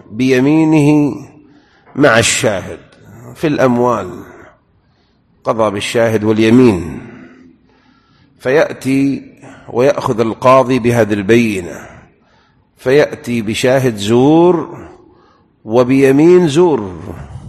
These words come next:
يقتطع بها مال أخيه المسلم. وفي الحديث، وهي تسمى اليمين الغموس، التي يحلف ليقتطع بها مال المسلم، لا مطلق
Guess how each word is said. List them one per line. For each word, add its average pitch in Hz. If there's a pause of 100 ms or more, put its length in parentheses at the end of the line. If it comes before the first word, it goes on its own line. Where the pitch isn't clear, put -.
(420)
يقتطع 113
بها 104
مال 104 (680)
أخيه 117
المسلم. 92 (1500)
وفي 104
الحديث، 131 (120)
وهي 104
تسمى 120
اليمين 117
الغموس، 120 (640)
التي 104
يحلف 120
ليقتطع 120
بها 107
مال 117
المسلم، 113
لا 170
مطلق 143